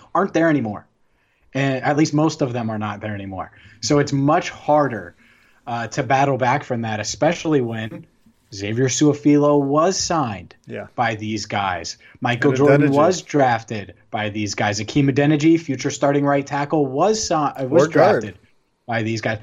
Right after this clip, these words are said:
Speaker 1: It, and that's the thing. Yeah, that's the thing is you notice a lot of the guys they are bringing in have some, some type of versatility. And, and I think worst case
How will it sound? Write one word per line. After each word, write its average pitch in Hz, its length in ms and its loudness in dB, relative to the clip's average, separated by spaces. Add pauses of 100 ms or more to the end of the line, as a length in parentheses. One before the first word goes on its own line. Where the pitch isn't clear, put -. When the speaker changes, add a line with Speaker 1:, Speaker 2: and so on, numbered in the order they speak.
(160)
Speaker 1:
It, 147 240 -6 (140)
and 151 120 4
that's 196 260 0
the 165 100 0
thing. 185 240 -4
Yeah, 156 240 -6
that's 175 240 -8
the 156 80 -2
thing 175 180 -4
is 123 140 -2
you 127 60 -4
notice 147 400 2 (640)
a 135 80 0
lot 139 240 2
of 214 60 0
the 208 60 -4
guys 165 240 0
they 143 140 -2
are 147 200 2
bringing 131 360 -8
in 131 160 -6
have 123 260 -8
some, 127 440 -6 (160)
some 156 420 0
type 135 300 -4
of 113 120 -8
versatility. 110 720 -10
And, 107 120 -10
and 123 200 -6
I 123 120 -2
think 143 180 -2
worst 131 460 0
case 139 400 0